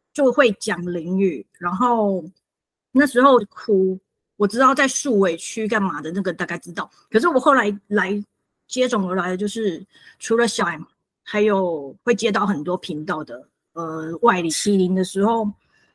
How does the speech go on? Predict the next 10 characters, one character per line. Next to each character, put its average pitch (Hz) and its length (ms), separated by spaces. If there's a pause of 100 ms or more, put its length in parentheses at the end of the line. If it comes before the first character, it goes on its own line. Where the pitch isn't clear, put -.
(120)
我 175 520
比 196 100
较 262 180
痛 269 260
苦 190 160
的 185 120
是 214 320
身 285 300
体 254 160
会 254 240